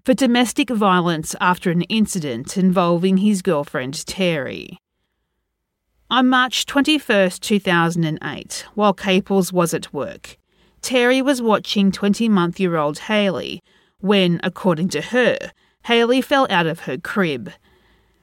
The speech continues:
Neighbours would later report the thud being so loud that it could be heard from outside the home. Unfortunately,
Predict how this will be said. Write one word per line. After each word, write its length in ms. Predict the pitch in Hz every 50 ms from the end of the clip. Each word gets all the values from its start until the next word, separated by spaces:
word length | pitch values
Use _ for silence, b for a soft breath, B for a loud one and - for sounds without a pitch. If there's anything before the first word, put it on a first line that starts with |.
| _ _ -
Neighbours 420 | 220 254 247 262 240 285 294 -
would 140 | - 320 254
later 320 | 254 233 214 214 - 240
report 580 | 233 254 247 - - - 226 190 170 - - - -
the 120 | 220 196
thud 460 | - - - 208 190 202 185 185 175
being 340 | 190 185 180 175 170 170 170
so 340 | - - - - 208 208 220 220
loud 480 | 208 185 165 151 127 113 147 - - - _ _
that 260 | - 226 226 233 - -
it 100 | 240 208
could 200 | - 240 202 -
be 140 | 247 254 233
heard 380 | - - 220 202 180 180 170
from 200 | - 226 202 202
outside 540 | 190 185 - - - - 175 151 139 135 -
the 100 | 131 135
home. 580 | - - 202 190 175 160 120 - - 80 - - b b b b b b b b b b b b b b b b
Unfortunately, 1200 | 214 220 226 - - 269 254 254 240 - - - 202 175 - - - - - - - - - 170